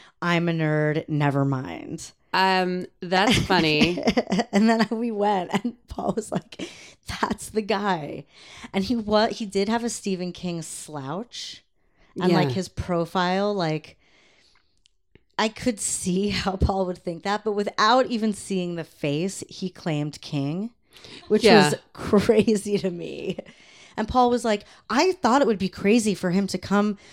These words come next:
Speaker 1: to a screening of Carrie at the Egyptian all the way from Maine." And
Speaker 2: That's
Speaker 1: I
Speaker 2: what I was thinking. I was like, "Stephen
Speaker 1: He
Speaker 2: King came in from Maine to, so, to watch Carrie?"
Speaker 1: He probably would have been here for other things.
Speaker 2: Yeah, that's
Speaker 1: is,
Speaker 2: true.
Speaker 1: <laughs>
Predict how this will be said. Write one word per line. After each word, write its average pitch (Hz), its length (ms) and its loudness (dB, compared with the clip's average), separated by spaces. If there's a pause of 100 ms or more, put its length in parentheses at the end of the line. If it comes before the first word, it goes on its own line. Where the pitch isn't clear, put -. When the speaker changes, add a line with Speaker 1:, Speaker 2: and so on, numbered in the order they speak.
(180)
Speaker 1:
to - 120 -2
a 180 60 0
screening 196 500 0
of 156 140 -8
Carrie 175 640 0 (580)
at 190 140 -4
the 185 120 2
Egyptian 165 460 -2
all 185 140 0
the 208 60 0
way 208 140 2
from 156 360 -4
Maine." 156 360 0
And 160 120 -6
Speaker 2:
That's 320 160 2
Speaker 1:
I 330 40 2
Speaker 2:
what 330 60 2
I 339 60 4
was 359 140 0
thinking. 202 340 0
I 180 60 2
was 196 140 0
like, 208 120 -2
"Stephen 247 260 2
Speaker 1:
He 285 60 8
Speaker 2:
King 330 160 6
came 330 180 0
in 269 80 -2
from 214 280 0
Maine 208 280 4
to, 415 80 0
so, - 160 -4
to 226 140 -8
watch 202 240 0
Carrie?" 220 240 0 (340)
Speaker 1:
He - 180 -6
probably 233 760 0
would 202 160 -2
have 175 100 -8
been 160 160 -4
here 156 220 -2
for - 220 -4
other 156 300 0
things. 156 580 -6
Speaker 2:
Yeah, 196 220 4
that's - 180 2
Speaker 1:
is, - 40 -10
Speaker 2:
true. 143 140 -4
Speaker 1:
<laughs> - 100 0